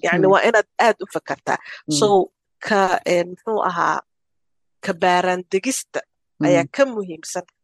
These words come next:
Speaker 1: xalista hadhowta ilmaha
Speaker 2: Waa
Speaker 1: markuu
Speaker 2: sax.
Speaker 1: asxaab xun kuu keeno.
Speaker 2: Waa
Speaker 1: Anagu markaan waddanka joognay, mar aan, qof aan anigu aan saaxiib la ahaa baa laygu yidhi, "Ka hadh, qof fiican ma ah."
Speaker 2: Mm.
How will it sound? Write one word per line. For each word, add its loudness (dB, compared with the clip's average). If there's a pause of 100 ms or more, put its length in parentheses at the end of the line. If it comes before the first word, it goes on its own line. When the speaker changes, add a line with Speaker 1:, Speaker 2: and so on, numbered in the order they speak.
(280)
Speaker 1:
xalista -2
hadhowta -4
ilmaha -6
Speaker 2:
Waa -4
Speaker 1:
markuu -8
Speaker 2:
sax. -4
Speaker 1:
asxaab -4
xun -12
kuu -10
keeno. -6 (280)
Speaker 2:
Waa -4
Speaker 1:
Anagu 2
markaan 0
waddanka 0
joognay, -2 (500)
mar 0
aan, 0 (580)
qof -4
aan 0
anigu -4
aan -8
saaxiib -6
la 0
ahaa -2
baa -2
laygu -4
yidhi, -4
"Ka -6
hadh, -2 (280)
qof -6
fiican -8
ma -8
ah." -10 (400)
Speaker 2:
Mm. -6